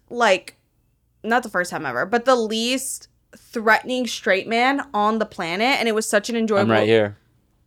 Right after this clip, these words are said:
Speaker 1: Oh, you're what?
Speaker 2: I'm right here.
Speaker 1: What does that mean, though?
Speaker 2: Least threatening straight man on the planet. Like, I like bonbons and Bronsons and shit, but, like, I'm not gonna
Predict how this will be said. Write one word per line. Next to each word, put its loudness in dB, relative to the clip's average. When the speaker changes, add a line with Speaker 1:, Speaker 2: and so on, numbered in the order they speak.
Speaker 1:
Oh, 0
you're 0
what? -2
Speaker 2:
I'm 0
right 2
here. -2
Speaker 1:
What 2
does -2
that 0
mean, -4
though? -6
Speaker 2:
Least 4
threatening 4
straight 2
man 0
on -2
the -2
planet. -4
Like, 6
I 6
like 4
bonbons 2
and 2
Bronsons 2
and 0
shit, 4
but, 2
like, 2
I'm 0
not 2
gonna 4